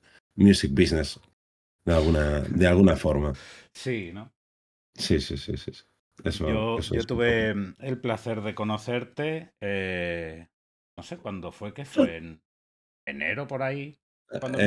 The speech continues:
Speaker 2: vinisteis aquí a
Speaker 1: no.
Speaker 2: Barcelona?
Speaker 1: No, no, no, eso fue un, tuvo que ser un tres o un cuatro de abril, si no me equivoco.
Speaker 2: Ah, o sea, pues pensaba que iría más.
Speaker 1: O
Speaker 2: Está
Speaker 1: bueno,
Speaker 2: Zurdo
Speaker 1: no
Speaker 2: por ahí
Speaker 1: sé.
Speaker 2: en el chat, igual, igual, igual nos refresca la memoria,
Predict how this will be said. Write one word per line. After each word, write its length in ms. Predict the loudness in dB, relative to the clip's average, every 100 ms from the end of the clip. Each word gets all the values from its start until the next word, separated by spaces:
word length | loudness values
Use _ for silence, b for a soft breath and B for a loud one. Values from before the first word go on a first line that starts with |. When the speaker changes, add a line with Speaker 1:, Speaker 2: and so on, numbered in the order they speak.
| 6
Speaker 2:
vinisteis 200 | 8 8
aquí 140 | 10 8
a 20 |
Speaker 1:
no. 80 | 6
Speaker 2:
Barcelona? 600 | 4 0 -4 -6 -10 -14 _
Speaker 1:
No, 300 | -4 -2 0 0
no, 120 | 0
no, 320 | 0 0 0 -2
eso 200 | -4 -6
fue 460 | 2 6 8 8
un, 720 | 6 6 8 8 8 8 6 0
tuvo 220 | -2 0
que 80 | 0
ser 180 | 0 4
un 100 | 4
tres 280 | 4 2 2
o 40 |
un 100 | 2
cuatro 280 | 2 2 2
de 120 | 2
abril, 280 | 4 4 2
si 140 | 0 -4
no 80 |
me 100 | -4 -4
equivoco. 520 | -4 -2 -4 -8 -12 _ _ _ _ _ _ _ _ -18
Speaker 2:
Ah, 60 | -14
o 100 | -12
sea, 180 | -10 -10
pues 160 | -12
pensaba 440 | -12 -14 -10 -10 -10
que 100 | -10
iría 220 | -10 -8
más. 600 | -4 -2 -4 -6 -16 -20 _ _ _ _ _ _
Speaker 1:
O 800 | 2 4 6 6 6 6 6 4 0 _ _ _ -20 B B B -14
Speaker 2:
Está 220 | -6 -4
Speaker 1:
bueno, 160 | 0 2
Speaker 2:
Zurdo 120 | 4
Speaker 1:
no 60 | 2
Speaker 2:
por 100 | 2
ahí 80 | 0
Speaker 1:
sé. 40 |
Speaker 2:
en 60 | 0
el 120 | -2
chat, 220 | -2 -2 -2
igual, 280 | -4 -4 -6
igual, 480 | -4 -2 -2 -4 -6
igual 260 | -6 -4
nos 140 | -4 -4
refresca 400 | -6 -8 -8 -8
la 80 | -8
memoria, 520 | -8 -10 -10 -12